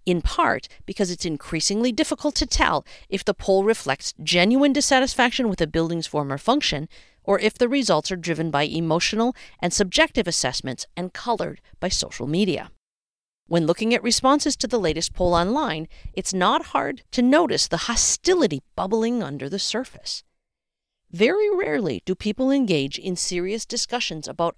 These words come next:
architectural aesthetics. Most are there simply to vent or even to incite personal attacks on the architect. In a sense, it's a microcosm of the growing polarization of Chinese social media. Everything is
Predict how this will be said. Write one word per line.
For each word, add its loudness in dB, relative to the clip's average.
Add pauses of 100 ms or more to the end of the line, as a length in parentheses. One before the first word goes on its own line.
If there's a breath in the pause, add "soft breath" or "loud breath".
architectural -4
aesthetics. -4 (380)
Most 2
are 0
there 0
simply -4
to -6
vent -2 (100)
or -2
even -4
to -4
incite -2
personal -4
attacks -4
on -2
the -6
architect. -8 (840)
In 2
a -2
sense, -4
it's -6
a 2
microcosm -2 (280 loud breath)
of -2
the 2
growing -2
polarization 0
of -8
Chinese -4
social -8
media. -10 (680)
Everything 0
is -2